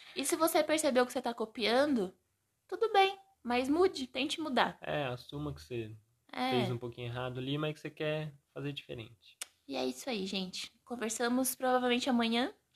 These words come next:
Speaker 2: Sim.
Speaker 1: No nosso próximo podcast. E se você tiver dica de tema, de alguma coisa, manda pra gente, que a gente quer falar bastante. A gente gosta de falar, eu
Speaker 2: Sim.
Speaker 1: principalmente.
Speaker 2: E a gente quer ajudar você também a parar de copiar. Então, se, ah, tô,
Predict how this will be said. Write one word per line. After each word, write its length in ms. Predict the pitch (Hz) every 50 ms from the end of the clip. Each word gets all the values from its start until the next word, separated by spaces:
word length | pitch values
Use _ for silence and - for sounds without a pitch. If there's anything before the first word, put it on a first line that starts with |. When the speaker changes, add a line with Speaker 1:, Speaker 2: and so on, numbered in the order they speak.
| _ _ _ _
Speaker 2:
Sim. 260 | - - 131 123 107 - - _ _ -
Speaker 1:
No 80 | 226
nosso 460 | 220 220 220 220 - - 240 226 214
próximo 420 | - - 247 220 214 240 - 254 247
podcast. 680 | - 240 220 - - - 226 196 196 220 - - 254
E 40 | 247
se 100 | - 269 240
você 200 | 262 - 262 254
tiver 280 | - 285 254 247 240
dica 380 | 208 - 226 247 262 - - 240
de 120 | 190 -
tema, 520 | - - 233 196 196 208 247 262 240 202 202
de 80 | 208
alguma 240 | 196 190 196 208 202
coisa, 300 | 208 - 220 220 233 233
manda 240 | 220 214 214 220 220
pra 140 | - 233 226
gente, 260 | 226 202 190 208 -
que 100 | - 240
a 40 | 214
gente 140 | 220 -
quer 380 | - - 247 202 196 202 202 - _ - - _ - - - _ _ _
falar 200 | - 233 226 226
bastante. 400 | 220 240 262 - - 170 185 - -
A 40 | 190
gente 100 | - 214
gosta 240 | 214 214 233 -
de 80 | 226 -
falar, 320 | - 254 220 175 160 - _ _ _ -
eu 120 | 202 190
Speaker 2:
Sim. 40 | 196
Speaker 1:
principalmente. 640 | 208 208 - 123 117 - - - - - - - - 220 214 185 175 - - - - 160 -
Speaker 2:
E 60 | 131
a 40 | 127
gente 200 | 127 135 127 -
quer 120 | - 147
ajudar 240 | 147 143 143 143 147 151
você 220 | 151 147 - 151
também 200 | 151 160 156 151
a 20 | 151
parar 220 | - 151 151 151
de 80 | 143 -
copiar. 400 | - 156 - - - - - -
Então, 220 | 104 - - 110 110
se, 420 | - - - - 123 120 117 113 117
ah, 280 | 131 147 139 123 113 - -
tô, 400 | 127 131 135 143 139 139 131